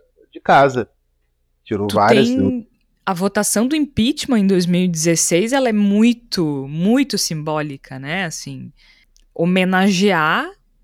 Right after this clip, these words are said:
Speaker 2: um notório torturador do Estado brasileiro.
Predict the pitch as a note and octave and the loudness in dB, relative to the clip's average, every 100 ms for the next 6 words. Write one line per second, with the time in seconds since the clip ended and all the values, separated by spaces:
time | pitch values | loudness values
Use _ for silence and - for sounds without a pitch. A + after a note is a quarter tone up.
0 | _ _ _ _ _ F3+ F#3+ A#3+ C4 D4 | _ _ _ _ _ -6 -4 -2 0 0
1 | D4 - G3 F3 A3 D4 D#4+ E4 E4+ F#4 | 0 0 2 4 4 2 0 0 2 2
2 | D4 G3 A3+ C#4 - - D#4 F#4+ G4+ C4 | 2 2 0 -2 -4 -2 -2 -2 -2 -2
3 | F#3 D#3+ G3 E3 C3 | -2 -2 -2 -4 -6